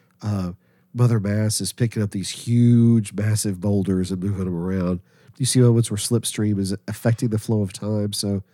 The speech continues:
she can have conversations with Laurel, or there's actually a really cool scene where an entire pyramid is falling and Mother Mass is too far away to catch the pyramid and push it up. So Slipstream slows down time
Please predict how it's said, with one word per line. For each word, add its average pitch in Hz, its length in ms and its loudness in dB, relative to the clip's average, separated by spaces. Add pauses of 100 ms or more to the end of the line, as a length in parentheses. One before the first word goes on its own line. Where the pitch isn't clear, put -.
(320)
she - 180 -4
can 117 100 -2
have 113 200 0
conversations 104 720 0
with 104 180 -6
Laurel, 104 580 0
or 87 220 -6 (460)
there's 117 160 -2
actually 117 280 0
a 107 40 2
really 113 180 2
cool 113 220 -2
scene 107 320 -2
where 98 280 0
an 95 100 -4
entire 107 500 0
pyramid 101 680 0 (480)
is 113 220 -4
falling 98 640 0 (340)
and 113 120 -6
Mother 117 220 2
Mass 113 320 0
is 98 120 -4
too 123 160 0
far 110 260 0
away 104 380 2
to 92 180 -6
catch - 320 -4
the 104 80 -2
pyramid 101 400 -2
and 92 100 -6
push 107 240 -4
it 90 80 -4
up. 104 220 0 (400)
So - 200 -4
Slipstream 117 640 0
slows 117 800 6
down 110 420 0
time 95 460 -2